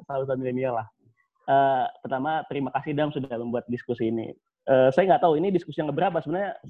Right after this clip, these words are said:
Harusnya saya ikut tiap, tiap, tiap saat ya, melihat. Terutama sih saya mau, saya mau silaturahim sama teman-teman semua sih, kan saya yakin yang jadi pemateri kan semua ya lingkupnya itu, itu aja lah, lingkupnya anak yang dulu aktivis di kampus lah, entah di U G M atau di mana gitu.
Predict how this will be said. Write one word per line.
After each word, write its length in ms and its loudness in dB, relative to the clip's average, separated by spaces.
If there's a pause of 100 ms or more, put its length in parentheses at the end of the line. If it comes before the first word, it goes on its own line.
(240)
Harusnya 320 -6
saya 80 0
ikut 240 -4
tiap, 160 4 (320)
tiap, 320 2
tiap 160 -4
saat 320 -2
ya, 240 -4 (560)
melihat. 320 -2 (480)
Terutama 400 0
sih 80 -6
saya 80 0
mau, 160 -4
saya 80 -2
mau 80 -2 (240)
silaturahim 560 0
sama 160 -2
teman-teman 320 -4
semua 240 -2
sih, 80 -6
kan 160 -6
saya 240 0
yakin 160 -2
yang 80 0
jadi 160 0
pemateri 340 -2
kan 140 -2
semua 400 -4 (400)
ya 160 4
lingkupnya 320 4
itu, 80 0
itu 160 2
aja 160 2
lah, 160 4
lingkupnya 400 -4
anak 240 0 (560)
yang 160 0
dulu 160 2
aktivis 320 -4
di 240 6
kampus 560 4
lah, 160 4 (160)
entah 240 -2
di 80 2
U 80 0
G 160 4
M 160 6
atau 160 0
di 80 0
mana 320 -2
gitu. 320 -8